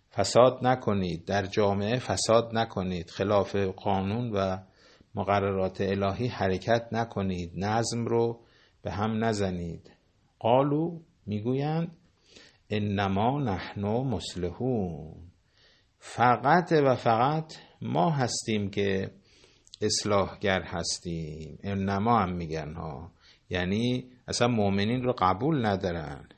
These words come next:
می‌گن اگر توی این جامعه، توی این شهر، توی این کشور آدم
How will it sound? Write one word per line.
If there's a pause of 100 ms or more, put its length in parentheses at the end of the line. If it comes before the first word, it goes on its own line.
می‌گن
اگر (520)
توی
این (180)
جامعه،
توی
این
شهر، (100)
توی
این
کشور (600)
آدم